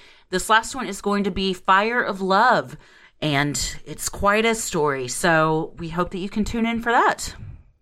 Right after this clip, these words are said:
You also have the fun perk of access to our Discord server, where you can connect with other fans in real time and discuss the latest in true crime,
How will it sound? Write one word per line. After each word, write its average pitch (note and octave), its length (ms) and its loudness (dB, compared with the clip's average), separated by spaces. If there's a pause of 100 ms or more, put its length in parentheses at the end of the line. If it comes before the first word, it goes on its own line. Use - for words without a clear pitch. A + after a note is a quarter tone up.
(220)
You G#3+ 140 4
also D4+ 240 4
have E4+ 100 4
the C4 80 -2
fun F3 240 0
perk G3 240 2
of E3+ 80 -4
access F#3 520 2
to A3 100 2
our A3 120 6
Discord A3 460 0
server, G#2 480 -4
where C3+ 100 -12
you A3 140 -2
can D#4 160 -2
connect G#3 340 -2
with - 160 -8
other E3 240 2
fans D3+ 380 -4
in E3+ 140 -4
real F3 180 0
time A#3 440 0 (340)
and A#3 180 2
discuss A#3+ 420 -2
the F#3+ 80 -4
latest E3+ 360 -2
in G#3+ 100 2
true D4 220 -2
crime, G#2+ 360 -2